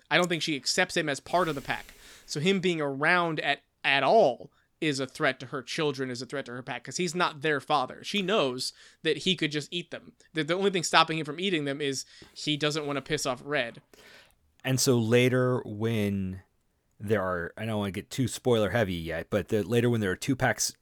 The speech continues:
Speaker 2: joined, the reason Red doesn't perceive the other males as a threat is because she is more highly evolved than her sister?
Speaker 1: I don't think that's the case. I think that they, they had, um, the Red and the chick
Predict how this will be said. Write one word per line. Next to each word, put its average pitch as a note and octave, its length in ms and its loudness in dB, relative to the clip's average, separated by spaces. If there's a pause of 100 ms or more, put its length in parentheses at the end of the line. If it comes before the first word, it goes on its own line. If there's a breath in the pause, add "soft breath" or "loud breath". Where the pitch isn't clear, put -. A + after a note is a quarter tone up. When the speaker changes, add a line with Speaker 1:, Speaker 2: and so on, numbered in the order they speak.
(160)
Speaker 2:
joined, B2 520 0
the G#2 100 -2
reason G2+ 400 -2
Red G#2 260 0
doesn't G2 360 -4
perceive G2+ 560 -4
the F#2+ 140 -6
other G#2+ 260 -2
males G#2 340 -2
as G2 140 -6
a F2+ 40 -12
threat G#2 300 -2
is F2+ 100 -8
because F#2 320 -8
she F2+ 160 -6
is E2 80 -6
more F2+ 140 -6
highly F#2 240 -4
evolved F2+ 360 -4
than F#2 100 -4
her E2+ 100 -6
sister? - 340 -6 (760 soft breath)
Speaker 1:
I F3+ 100 8
don't A3 140 6
think E3+ 140 0
that's A#3 200 4
the F3 80 -4
case. D#3 200 0
I D#3 60 2
think D#3+ 180 -4
that D#3 160 -6
they, D#3+ 180 -2
they D3+ 260 2
had, C#3 440 2 (180)
um, B2 500 -2 (720)
the D3+ 100 -8
Red E3 480 4 (120)
and D#3+ 480 0
the C#3 540 -4
chick E3+ 320 -2